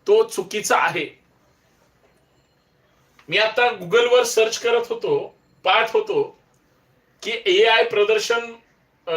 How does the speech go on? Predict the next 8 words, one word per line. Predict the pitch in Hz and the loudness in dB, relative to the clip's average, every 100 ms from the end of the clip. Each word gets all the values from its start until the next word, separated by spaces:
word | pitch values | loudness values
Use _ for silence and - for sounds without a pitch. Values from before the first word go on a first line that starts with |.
| 160 | 0
किंवा | 208 240 233 196 | 0 2 0 2
एआय | 208 214 | 2 2
समिट | 220 214 208 220 - | 0 -2 -2 -2 -4
इंडिया | 196 190 214 214 208 196 - | -10 -4 0 2 2 0 -4
एक | 202 - | -4 0
कॉन्फरन्स | 214 208 - 240 247 233 | -2 0 0 0 0 -4
आहे | 175 190 185 147 | -4 -6 -8 -2
जागतिक | 170 175 180 175 | -2 0 -4 -6